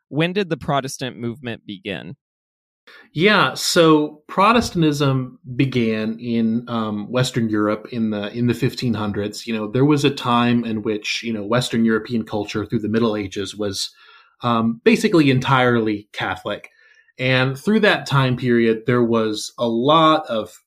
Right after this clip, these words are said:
Speaker 2: people and a lot of movements that kind of wanted to see the, the Catholic Church change in, in a variety of different ways. Um, Protestantism was one such movement, but it's kind of a movement that,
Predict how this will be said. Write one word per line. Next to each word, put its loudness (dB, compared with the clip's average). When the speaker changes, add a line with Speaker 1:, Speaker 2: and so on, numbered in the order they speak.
Speaker 2:
people 0
and -2
a -4
lot 2
of -2
movements -4
that -12
kind -4
of -6
wanted 4
to -4
see -4
the, -4
the -12
Catholic -10
Church -10
change -2
in, -8
in -4
a -2
variety -4
of -12
different -14
ways. -16
Um, 0
Protestantism 2
was -2
one 0
such -2
movement, 2
but 2
it's -6
kind 0
of 2
a 0
movement 0
that, -6